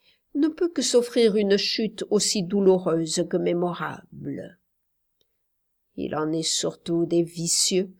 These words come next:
capables des pires perversités, et qui vous conduisent directement à la crevaison. Dans ce cas de figure, si vous n'avez aucune compétence technique,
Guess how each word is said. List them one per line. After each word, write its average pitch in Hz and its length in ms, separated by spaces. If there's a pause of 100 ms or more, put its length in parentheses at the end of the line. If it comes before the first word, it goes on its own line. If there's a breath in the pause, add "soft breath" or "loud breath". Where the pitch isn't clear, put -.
(360 soft breath)
capables 226 600
des 208 120
pires 220 540
perversités, 226 880 (400)
et 320 100
qui 311 140
vous 269 120
conduisent 226 640
directement 180 1000
à 147 100
la 156 120
crevaison. 175 840 (1700)
Dans 147 200
ce 170 160
cas 165 180
de 165 100
figure, 165 880 (280)
si - 200
vous 294 140
n'avez 285 420
aucune 190 500
compétence 170 760
technique, - 680